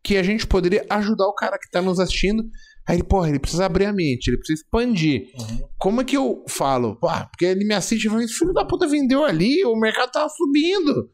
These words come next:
Speaker 1: Como é que caiu?"
Speaker 2: Sim.
Speaker 1: Eu não sei explicar.
Speaker 2: Muitas coi-, muita coisa, às vezes, eu não sei explicar também, mas o que que eu acho que o cara, né, falar pro público aí é o seguinte: tentar estudar um pouco de microestrutura de mercado.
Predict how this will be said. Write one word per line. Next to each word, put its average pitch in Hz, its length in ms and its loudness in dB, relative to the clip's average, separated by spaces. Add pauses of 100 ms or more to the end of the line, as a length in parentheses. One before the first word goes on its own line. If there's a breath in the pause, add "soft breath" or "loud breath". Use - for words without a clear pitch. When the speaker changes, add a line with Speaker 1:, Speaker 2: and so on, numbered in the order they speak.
(120)
Speaker 1:
Como 339 160 2
é 415 60 0
que 415 60 -12
caiu?" 151 480 0 (160)
Speaker 2:
Sim. - 220 -4
Speaker 1:
Eu - 60 0
não 226 100 -2
sei 233 160 0
explicar. 110 560 -6 (440)
Speaker 2:
Muitas 175 380 0
coi-, 156 160 0
muita 165 280 0
coisa, 139 280 -4
às 139 80 -8
vezes, 147 160 -6
eu 160 60 -2
não 160 80 -4
sei 165 140 -4
explicar 160 360 -2
também, 151 320 0
mas 151 600 0 (680 loud breath)
o - 80 -4
que - 140 -4
que 220 120 -2
eu 170 120 2
acho 151 320 0
que 117 440 0
o 113 60 -16
cara, 131 260 -2 (180)
né, 127 200 -2 (640)
falar 131 260 -2
pro 123 120 0
público 131 380 0
aí 127 120 0
é - 20 0
o 143 60 -2
seguinte: - 480 -6 (720 soft breath)
tentar 202 340 0
estudar 202 300 -2
um 208 60 0
pouco 202 240 -2
de 190 100 2
microestrutura 202 800 -2 (400 soft breath)
de 117 120 -2
mercado. 117 460 -2